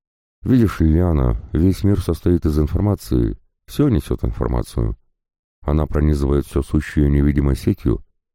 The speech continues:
Ваша физика объясняет весь материальный мир, но не видит фундаментальной основы. Вы всегда ее пытаетесь нащупать,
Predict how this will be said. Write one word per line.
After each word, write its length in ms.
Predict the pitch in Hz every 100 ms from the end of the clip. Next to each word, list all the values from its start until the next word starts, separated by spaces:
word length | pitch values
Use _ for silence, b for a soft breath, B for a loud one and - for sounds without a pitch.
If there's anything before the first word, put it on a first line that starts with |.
| _ _ _ -
Ваша 300 | 73 87 87
физика 420 | - 87 82 80
объясняет 560 | 71 73 - 82 76 -
весь 160 | 76 -
материальный 500 | 69 - 80 76 82
мир, 260 | 104 - - _ _ _ _ _
но 140 | - 113
не 120 | 120
видит 280 | 123 131 131
фундаментальной 800 | - 107 92 90 82 87 87 90
основы. 420 | - 90 60 53 _ _ _ _ _ _ -
Вы 180 | 69
всегда 360 | 69 73 67 69
ее 160 | 67 65
пытаетесь 540 | 71 69 65 - -
нащупать, 500 | 65 - - 60